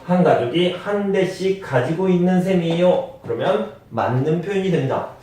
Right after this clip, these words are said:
자, 이제 프린트만 하면 되니까 "다 끝났어요"가 아니라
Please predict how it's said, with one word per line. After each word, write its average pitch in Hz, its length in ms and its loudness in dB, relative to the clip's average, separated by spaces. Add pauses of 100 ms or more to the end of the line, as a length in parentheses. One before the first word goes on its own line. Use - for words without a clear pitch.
(220)
자, 156 60 -4
이제 175 320 6
프린트만 214 460 -2
하면 208 260 0
되니까 - 600 0
"다 139 400 -2
끝났어요"가 190 760 0
아니라 - 720 -2